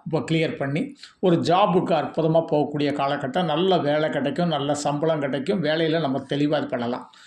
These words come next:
தொழில்ல இருக்கக்கூடிய போட்டி, பொறாமைகள் ஒன்றை ஒன்றாக விலகக்கூடிய காலகட்டம். நம்மகிட்ட வேலை பார்த்துட்டே நமக்கு ஏத்து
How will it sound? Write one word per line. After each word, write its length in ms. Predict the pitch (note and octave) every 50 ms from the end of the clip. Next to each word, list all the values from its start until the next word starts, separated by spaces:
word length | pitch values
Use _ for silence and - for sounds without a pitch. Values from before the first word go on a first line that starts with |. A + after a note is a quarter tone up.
| - - - - _ _ - -
தொழில்ல 380 | F#3+ G3+ G#3 A#3 B3 A#3+ A#3+ A#3
இருக்கக்கூடிய 720 | A3 G3 F3+ - F#3+ E3+ - G#3+ F3+ F3 F3+ F3+ E3 - - -
போட்டி, 480 | E3+ E3 E3+ E3 E3+ - F#3 F3+ F#3
பொறாமைகள் 880 | F3 - - D#3 D3+ D3 D3 E3 E3 E3+ E3 E3+ - E3 D#3+ D3+ D3 C#3+
ஒன்றை 360 | D3 D3 C#3+ D3 D#3 D#3 D3+
ஒன்றாக 580 | D3 D3 C#3+ D3 D3+ C#3+ C#3+ C#3+ C#3+ C#3+ - E3+
விலகக்கூடிய 640 | C#3 C3+ C#3 C3 C3 D3 C#3 - D3 C#3+ C#3+ C3
காலகட்டம். 580 | - C3 B2+ B2+ B2 B2+ A#2 - C3 C3 B2+ B2+
நம்மகிட்ட 340 | C3 C3+ C#3+ B2 - C#3+
வேலை 200 | C#3 D3 D#3+ F3
பார்த்துட்டே 480 | E3 D#3+ E3 D#3+ - D#3+ - - F#3 F#3
நமக்கு 420 | E3+ D#3+ D3+ C3 C3+ D3+ D#3 D3+ D3+
ஏத்து 160 | E3+ F#3 A#3+